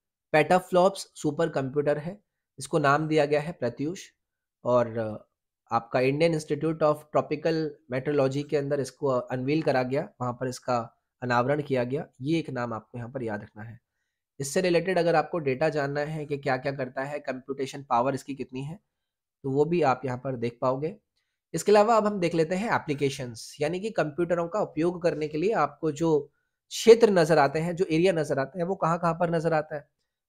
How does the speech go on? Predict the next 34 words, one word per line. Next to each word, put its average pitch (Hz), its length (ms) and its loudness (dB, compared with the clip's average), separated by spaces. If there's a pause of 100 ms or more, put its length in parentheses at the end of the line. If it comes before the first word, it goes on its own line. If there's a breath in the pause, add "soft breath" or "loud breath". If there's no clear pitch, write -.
बैंकिंग 143 440 2
के 180 80 2
अंदर 170 240 4
यूज़ 160 220 2
होता 156 220 0
है। 151 240 -8 (540)
अगर 147 180 2
आपको 143 300 0
अपनी 160 260 -2
इलेक्ट्रॉनिक 151 500 -2
मनी 143 260 0
ट्रांसफर 143 400 -2
करना 139 280 -4
हो, 147 200 -4
आपको 143 240 0
डिपॉजिट्स 160 500 2
करने 135 280 -2
हो, 151 120 -6
आपके 139 300 0
वाउचर, 151 400 4
आपकी 143 220 0
बैंक 139 280 2
शीट 180 180 -2
प्रिपेयर 147 280 -2
करनी 131 260 -4
हो, 151 220 -8 (480)
तो 143 60 0
बैंकिंग 131 460 0
के 165 80 0
अंदर 156 240 0
आप 151 200 2
इनको 156 220 -2
यूज़ 151 220 2
करोगे। 143 360 0